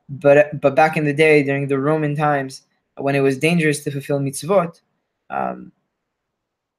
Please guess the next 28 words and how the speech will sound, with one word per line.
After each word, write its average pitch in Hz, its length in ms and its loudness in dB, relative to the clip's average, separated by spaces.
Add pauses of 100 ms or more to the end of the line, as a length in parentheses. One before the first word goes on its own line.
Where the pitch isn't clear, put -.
(140)
it 147 140 -4
seems 156 340 0
that 139 180 2
the 143 60 -2
Chachamim 135 640 -4 (500)
blew 143 260 0
the 139 80 0
shofar 135 400 4
in 127 140 -4
those 131 160 -6
places 135 360 -2
to 135 100 -6
fulfill 127 260 -6
their 127 100 -2
obligations. 120 580 -6 (1000)
"Ha'otam 160 600 2
ha'omedim 180 520 2
betoch 160 200 -4
habor 156 440 0
ve'hame'ara 135 920 0
yatz'u, 139 480 -6
ve'ha'omedim 151 520 -4
bachutz, - 580 -10 (340)
im 226 240 -2
kol 190 420 4
shofar 160 400 2
shameu 135 580 -6
yatz'u, 185 460 -6